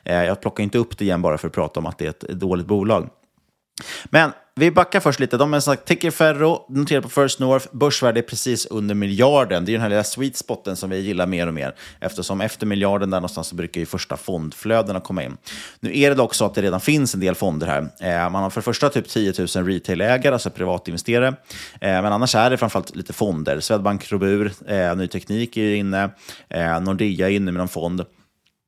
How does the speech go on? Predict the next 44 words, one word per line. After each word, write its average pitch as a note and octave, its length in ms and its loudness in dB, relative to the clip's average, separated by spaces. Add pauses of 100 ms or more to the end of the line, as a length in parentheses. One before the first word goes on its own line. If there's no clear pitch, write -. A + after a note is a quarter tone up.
(440)
Tittar A#2+ 180 -2
man A2+ 120 2
på A#2 140 4
liksom G#2+ 260 0
insiderägande A2 840 2
så - 140 -2
är F#2 60 2
det F#2 100 0
C G#2 240 -2
T G#2 240 2
O A2 160 4
Björn G2 340 0
Jernström. G#2+ 520 0
Han G#2+ 120 -2
var G2 60 0
ju F#2+ 40 2
också - 180 -4
en F2 120 -4
av, F2 180 -8 (100)
eh, D#2+ 160 -4
grundarna. G2+ 520 0
De F#2+ 100 -2
är F#2+ 40 -2
tre A2 280 -4
grundare. G2 520 -2 (520)
Eh, F#2 120 0
han G2 240 0
var G2 80 2
en F#2+ 120 -2
av G2 60 -2
dem. G2 220 0
Han C3 180 2
äger A2 140 2
knappt F2+ 260 -6
tio F#2+ 220 -2
procent, D2 400 0
så G2 80 -4
han G2+ 60 -4
är F#2+ 60 -2
en F2+ 60 -2
av F2 60 -4
de F2 40 -6
större F#2+ 300 -2
ägarna. D#2 260 -4